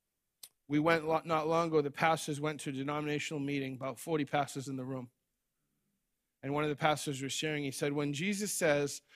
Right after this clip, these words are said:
'Come to me, all you who are weary, and you will find rest for your soul,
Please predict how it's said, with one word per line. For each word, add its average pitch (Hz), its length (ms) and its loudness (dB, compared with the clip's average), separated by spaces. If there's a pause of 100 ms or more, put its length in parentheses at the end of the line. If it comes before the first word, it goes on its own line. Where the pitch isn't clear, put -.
(140)
'Come 180 280 -2
to - 180 -6
me, 139 220 -2
all 139 240 2
you 156 180 -2
who 170 180 -6
are 151 140 2
weary, 135 540 -2 (800)
and 123 120 -4
you 147 120 0
will 139 100 0
find 131 380 -6
rest 143 260 -4
for 170 100 -10
your 156 160 -4
soul, - 440 -8